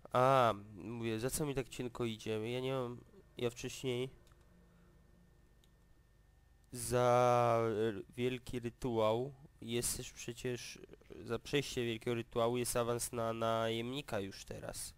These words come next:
I ja zawsze szedłem jako najemnik, to zawsze miałem troszeczkę, nie wiem, no,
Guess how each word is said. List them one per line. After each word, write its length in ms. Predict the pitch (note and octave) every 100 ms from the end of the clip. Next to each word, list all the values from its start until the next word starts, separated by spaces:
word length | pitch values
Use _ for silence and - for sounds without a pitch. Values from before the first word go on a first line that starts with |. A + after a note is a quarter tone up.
| - - - - -
I 120 | A#2
ja 120 | A#2
zawsze 240 | A#2 A#2+
szedłem 340 | A#2+ B2 A#2+ A2+
jako 220 | A2+ B2
najemnik, 480 | A#2 B2 C#3 A2+ -
to 120 | G#2
zawsze 360 | G#2 G#2 - A#2+
miałem 300 | A2+ A2+ A#2
troszeczkę, 880 | B2 A2 A#2 - - - A#2+ A#2 G#2+ - - - - - -
nie 300 | - A2 A2
wiem, 240 | G#2 G#2
no, 80 | G2+